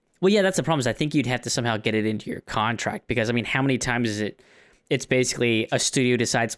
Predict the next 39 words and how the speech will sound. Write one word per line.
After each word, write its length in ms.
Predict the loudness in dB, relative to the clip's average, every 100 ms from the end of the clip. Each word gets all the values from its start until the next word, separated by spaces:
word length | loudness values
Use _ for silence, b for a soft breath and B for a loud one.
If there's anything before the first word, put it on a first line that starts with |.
| -4
"Mm, 340 | 0 2 4
we 100 | 4
don't 120 | 2
like 140 | 2 0
the 80 | 0
direction 320 | 0 0 -2
you're 80 | 0
taking 300 | 0 0 -2
this, 160 | 0
so 100 | 0
we're 140 | 2 2
gonna 160 | 0
cut 320 | 0 -2 0
you 100 | 0
and 80 | 0
put 140 | 0 0
in 100 | 0
a 60 |
new 160 | 0 0
director." 360 | 0 -2 -2
I 60 | -2
mean, 160 | 0 -4 B B B B B
I 140 | 2 4
always 180 | 4
go 160 | 4 2
back 320 | 2 0 -2
to 500 | -2 2 2 2 0 -6 _ _ -6
the 220 | 0 0
Han 340 | 0 0 2 2
Solo 540 | 2 2 4 4 2
one-off 500 | 2 2 2 0 -2
movie 320 | -4 -2 -2
that 300 | 0 0 -2 -2
no 200 | 2 4
one 240 | 4 2
needed 340 | 2 2 4 4
or 100 | 4
really 260 | 4 2
wanted. 720 | 2 2 2 0 0 0 0